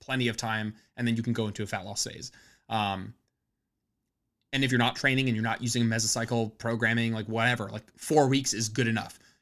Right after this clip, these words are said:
You can, at the tail end of a surplus, let's dial back, like, one quick sec here. The reason you want to do a maintenance phase after a surplus is that the training that you were doing in a surplus, that muscle growth actually happens after,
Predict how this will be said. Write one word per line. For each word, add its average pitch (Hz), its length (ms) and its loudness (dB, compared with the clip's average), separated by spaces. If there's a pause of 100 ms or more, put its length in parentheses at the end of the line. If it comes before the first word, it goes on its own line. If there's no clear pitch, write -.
You 139 120 -4
can, 139 300 2 (260)
at 143 140 2
the - 160 -6 (140)
tail 320 220 2
end 285 100 0
of 170 60 0
a 131 40 -2
surplus, - 540 0 (140)
let's 185 160 -4
dial 135 220 0
back, 120 280 -2
like, 113 180 -2
one 117 160 0
quick 117 200 -4
sec - 240 -4
here. 254 120 0
The 139 120 0
reason 202 340 0
you 147 120 0
want 120 280 -4
to - 140 -6
do 131 180 0
a 117 40 0
maintenance 120 360 -2
phase 156 320 -2
after 127 320 4
a 113 60 -2
surplus 180 520 -2 (380)
is 127 140 -4
that 147 240 4 (120)
the 147 120 2
training 202 520 -2
that 135 160 0
you 151 180 -2
were 180 140 2
doing 131 320 0
in 127 80 -2
a 113 60 -2
surplus, 151 540 -2 (560)
that 226 300 2 (260)
muscle 147 440 4
growth 139 340 2
actually 127 300 4
happens 127 340 -2
after, - 220 -6